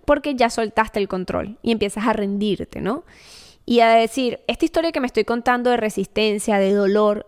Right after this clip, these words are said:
realmente me está sirviendo, o sea, me está dando los resultados que quiero". Porque cuando comprendemos que sí somos el espejo de otro, nos rendimos a las situaciones que están ocurriendo y decimos, "Esto que está ocurriendo es lo que tenía que ocurrir". ¿Qué puedo aprender? Y te rindes y es,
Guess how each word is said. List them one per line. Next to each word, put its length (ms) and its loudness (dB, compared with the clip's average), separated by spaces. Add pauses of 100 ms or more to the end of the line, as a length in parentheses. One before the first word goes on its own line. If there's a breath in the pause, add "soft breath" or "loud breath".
(120)
realmente 460 0
me 100 -2
está 140 -2
sirviendo, 360 -2
o 20 -2
sea, 100 -4
me 80 -4
está 160 -4
dando 180 0
los 140 0
resultados 460 -4
que 140 -6
quiero". 320 -2 (680 soft breath)
Porque 260 2
cuando 300 2
comprendemos 1040 -2
que 120 0
sí 300 2
somos 280 -2
el 120 0
espejo 320 -2
de 180 2
otro, 460 -2
nos 140 0
rendimos 520 -2
a 60 0
las 100 0
situaciones 440 -4
que 60 -6
están 180 -6
ocurriendo 380 -2
y 40 2
decimos, 320 -2
"Esto 180 -2
que 60 -2
está 140 -4
ocurriendo 520 -4 (360 soft breath)
es 120 0
lo 140 2
que 100 -2
tenía 300 -2
que 120 -6
ocurrir". 400 -4 (1080 soft breath)
¿Qué 160 0
puedo 280 0
aprender? 500 -6 (100)
Y 120 0
te 120 2
rindes 600 -2
y 120 0
es, 240 -8